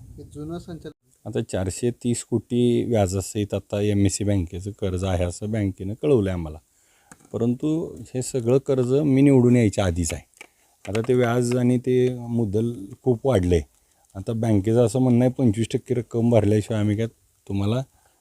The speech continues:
Speaker 2: आता आम्ही मदत करू शकत नाही. मग आता शंभर, एकशे दहा कोटी रुपये भरली, तर कारखान्याची बिलं शेतकरी कसं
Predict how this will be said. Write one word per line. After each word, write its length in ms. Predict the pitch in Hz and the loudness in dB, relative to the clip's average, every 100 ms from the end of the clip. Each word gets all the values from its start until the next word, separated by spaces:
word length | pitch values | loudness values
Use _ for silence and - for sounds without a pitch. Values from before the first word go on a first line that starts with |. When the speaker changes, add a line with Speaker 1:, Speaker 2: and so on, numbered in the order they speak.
| _ - | _ -12
Speaker 2:
आता 160 | 98 104 | -4 2
आम्ही 220 | 104 113 | 6 10
मदत 240 | 135 135 - | 10 10 6
करू 120 | 104 | -2
शकत 400 | - 85 78 - | -2 -6 -8 -8
नाही. 120 | 80 | -8
मग 60 | 101 | -8
आता 140 | 113 131 | -8 -8
शंभर, 340 | 135 131 147 | 0 4 4
एकशे 220 | 147 - | 2 -4
दहा 140 | 143 139 | -6 -4
कोटी 280 | 156 143 | -4 -2
रुपये 260 | 147 143 151 | -2 -2 0
भरली, 380 | 147 123 113 90 - - _ _ _ - | 2 2 2 0 -4 -20 _ _ _ -14
तर 80 | 147 | -4
कारखान्याची 500 | 151 135 131 147 147 | -2 0 0 0 2
बिलं 320 | 131 131 139 | 4 8 8
शेतकरी 480 | - 120 - 120 131 | 6 -6 -6 -4 -2
कसं 280 | 139 - | -2 2